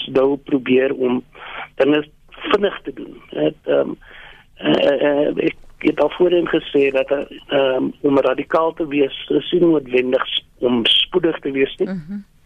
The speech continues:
Speaker 1: En, ehm, ons moet probeer net om 'n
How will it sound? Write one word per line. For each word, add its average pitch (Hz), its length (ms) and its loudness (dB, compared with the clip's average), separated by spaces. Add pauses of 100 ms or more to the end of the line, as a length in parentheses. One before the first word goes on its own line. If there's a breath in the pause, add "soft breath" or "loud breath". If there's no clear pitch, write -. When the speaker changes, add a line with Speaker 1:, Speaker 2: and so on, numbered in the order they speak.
Speaker 1:
En, 147 520 4
ehm, 151 320 4
ons 160 260 0
moet 165 200 0
probeer 151 520 2
net 160 220 -2
om 151 280 2
'n 151 100 2